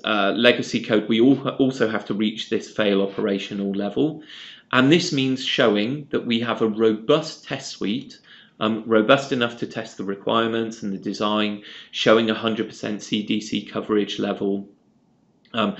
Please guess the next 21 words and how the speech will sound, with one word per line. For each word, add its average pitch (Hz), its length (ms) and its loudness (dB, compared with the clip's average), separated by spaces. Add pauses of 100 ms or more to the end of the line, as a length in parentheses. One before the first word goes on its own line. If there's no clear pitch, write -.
(240)
to 160 300 10
a - 20 10
level 135 340 6
of 113 140 2
rigor 98 260 4
that 98 140 0
would 101 220 -4
be 101 100 2
expected - 560 -4
of 98 440 -6
iso 98 380 -4
twenty-six - 520 -10
twenty-six - 800 -14 (180)
two, 92 400 -6 (320)
uh, 110 260 -6
A 101 80 -6
S - 160 -10
I 90 40 -10
L 87 40 -10
D. - 200 -14 (320)
Now, 131 240 6